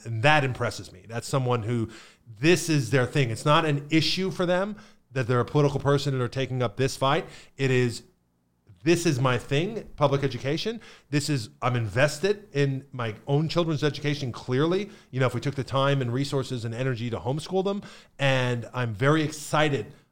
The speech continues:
about being part of the conversation of where does the district go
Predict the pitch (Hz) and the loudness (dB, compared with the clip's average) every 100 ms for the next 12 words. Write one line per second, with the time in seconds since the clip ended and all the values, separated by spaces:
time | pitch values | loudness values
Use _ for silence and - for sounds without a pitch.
0 | _ 135 131 123 135 123 - 139 135 120 | _ -2 2 2 2 -4 2 2 2 -2
1 | 131 127 113 139 131 135 104 101 - _ | -2 -2 -2 -2 -2 -2 -6 -8 -12 _
2 | _ 120 120 110 107 95 - 117 120 98 | _ 0 4 4 2 -2 -8 -2 -2 -2
3 | 101 135 - 120 - 107 101 98 | -2 -2 0 -6 -2 -2 0 -4